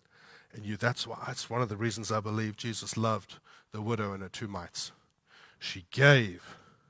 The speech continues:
when she had nothing, revealing something. My eyes of,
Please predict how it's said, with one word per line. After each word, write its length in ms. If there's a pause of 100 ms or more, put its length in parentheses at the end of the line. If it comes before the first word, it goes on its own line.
(220)
when 100
she 120
had 240
nothing, 340 (1600)
revealing 400
something. 400 (680)
My 100
eyes 400
of, 140